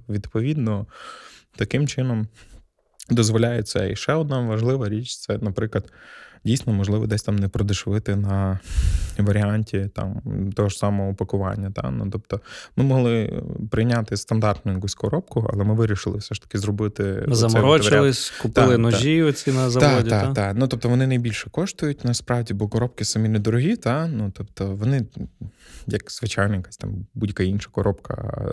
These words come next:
Speaker 1: зазвичай в мас-маркеті якомусь, але вона має просто бути якоюсь там прикольною, оригінальної форми,
Speaker 2: Мгм.
Speaker 1: та, щоб її хотілося просто фоткати в Інстаграмі, та? Ну, тобто, причому, що ми заморачувалися до того, типу, приколу, що, е,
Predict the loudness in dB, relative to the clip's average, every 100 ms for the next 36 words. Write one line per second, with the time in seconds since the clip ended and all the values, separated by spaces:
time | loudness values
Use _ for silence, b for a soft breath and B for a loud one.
0 | -4 -2 -2 -2 -2 -2 -2 -2 -2 -2
1 | -4 -4 -2 -2 -2 -6 B B B B
2 | B 2 4 4 2 2 2 0 -2 -2
3 | -2 -4 -4 -2 -2 -2 -2 -4 -6 -6
4 | -4 -2 0 0 0 -2 -2 -2 0 0
5 | 0 -2 -4 0 2 0 0 -4 -2 0
6 | 0 0 -2 0 0 -2 -6 -10 -8 -6
7 | -4 -4 -6 -8 -6 -4 -4 -2 -4 -2
8 | -4 -4 -6 -4 -2 -2 -2 -4 -4 -6
9 | B B B B 0 2 2 2 2 4
10 | 2 2 0 0 -2 -2 -2 -2 -2 0
11 | 0 2 0 0 -6 B B B -2 -2
12 | 0 0 2 2 2 2 0 0 -2 0
13 | 0 0 -2 -4 -6